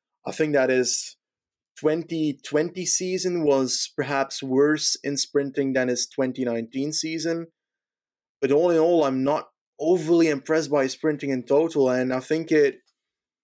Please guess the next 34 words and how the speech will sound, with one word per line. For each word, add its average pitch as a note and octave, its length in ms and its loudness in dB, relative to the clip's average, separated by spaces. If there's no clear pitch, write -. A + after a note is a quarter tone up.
yeah, C3+ 300 0
I C#3 80 -12
think D3+ 200 -2
he E3 60 -6
should D#3 180 -2
focus C#3+ 320 0
on C3+ 120 0
the B2 60 -4
cobble B2+ 260 0
race. B2+ 280 0
I C3 60 -2
think C3+ 220 -6
he's B2+ 160 -6
good B2+ 140 0
at C3+ 160 -2
those. C#3 300 2
He B2+ 100 -10
got B2 340 -4
third C3 260 0
at B2+ 100 -8
Gent B2+ 180 -6
Wevelgem, C3+ 380 -2
if C3 120 -6
I - 20 2
recall C3 320 -2
correctly. C3+ 640 -2
He - 140 -20
can C3+ 300 -4
get B2+ 180 0
close B2+ 320 -2
results B2+ 400 0
in C3 100 -4
these B2+ 220 -4
races. C3 800 -2